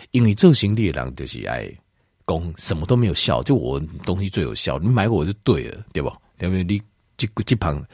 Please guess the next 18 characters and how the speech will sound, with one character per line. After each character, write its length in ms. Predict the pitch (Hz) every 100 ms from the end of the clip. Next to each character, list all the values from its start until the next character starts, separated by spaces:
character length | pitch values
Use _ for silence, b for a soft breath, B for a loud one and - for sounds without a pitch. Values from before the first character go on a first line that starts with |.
| B B B B -
这 120 | 120
电 260 | 95 80 69
台 160 | 76 73 -
第 120 | - 80
一 60 |
旁 220 | 104 82
听 120 | 82 76
到 80 | 95
最 160 | -
后 80 | 78
一 100 | 71
旁 240 | 65 64 65
再 100 | 87
去 120 | 87
困， 200 | 87 76 - - _
每 220 | - 82 92
一 80 |
个 180 | 127 107